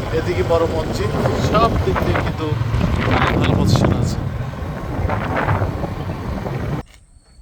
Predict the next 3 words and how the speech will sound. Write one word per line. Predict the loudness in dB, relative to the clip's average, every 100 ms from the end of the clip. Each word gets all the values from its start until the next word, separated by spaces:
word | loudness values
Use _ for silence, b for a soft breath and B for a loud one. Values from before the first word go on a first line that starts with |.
| -20 -20 B B B B B B -20 -20 B B B B B B -10 -8
এটি | -4 -2 -2
স্টেডিয়াম, | -2 2 4 4 4 0
স্টেডিয়ামের | 2 4 4 2